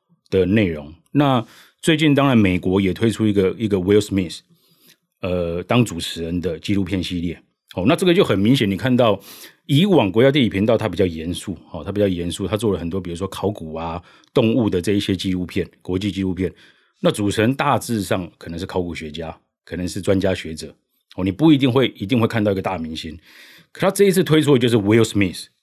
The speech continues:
告诉你他要探索全世界、地球的角落。那我觉得这个企图心两个，一个他觉得大明星需要，哦，来吸睛，第二个就是告诉你说，现在娱乐跟知识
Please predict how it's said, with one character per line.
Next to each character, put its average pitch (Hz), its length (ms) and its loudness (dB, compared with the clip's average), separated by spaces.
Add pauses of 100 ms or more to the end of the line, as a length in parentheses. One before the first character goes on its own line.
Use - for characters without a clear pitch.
(300)
告 117 180 4
诉 104 240 0
你 78 140 -6
他 104 140 -2
要 104 180 2
探 117 280 -4
索 80 260 -12
全 - 220 -8
世 90 160 -6
界、 80 240 -12 (320)
地 131 160 2
球 87 200 -6
的 85 80 -4
角 76 160 -10
落。 82 260 -12 (280)
那 202 120 2
我 156 80 4
觉 123 80 4
得 123 60 2
这 143 80 0
个 143 80 4
企 - 160 0
图 117 160 4
心 123 240 2
两 82 240 -2
个， 85 180 -10 (400)
一 185 100 0
个 156 160 2
他 135 160 0
觉 110 140 0
得 104 100 2
大 113 160 2
明 95 200 0
星 92 260 -4
需 - 260 -2
要， - 240 0 (120)
哦， 85 200 -6
来 82 140 -6
吸 92 180 -6
睛， 92 300 -6
第 170 160 2
二 135 80 4
个 98 180 -2 (440)
就 135 80 0
是 120 80 2
告 135 180 2
诉 120 140 0
你 95 100 -2
说， 104 300 0
现 139 320 2
在 117 340 0
娱 110 240 0
乐 143 320 4 (340)
跟 120 200 4
知 117 240 0
识 101 280 -4